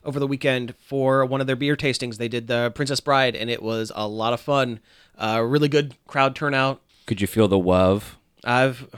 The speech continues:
Speaker 1: what, twoo wov. <laughs> It's what brings us together.
Speaker 2: Today.
Speaker 1: Today. Yeah.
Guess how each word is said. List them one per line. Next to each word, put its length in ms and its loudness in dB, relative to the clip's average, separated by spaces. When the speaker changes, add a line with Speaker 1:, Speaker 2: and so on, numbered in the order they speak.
Speaker 1:
what, 460 -4
twoo 420 6
wov. 560 0
<laughs> 1900 -2
It's 180 -2
what 200 0
brings 340 4
us 260 2
together. 760 0
Speaker 2:
Today. 760 2
Speaker 1:
Today. 760 0
Yeah. 260 -4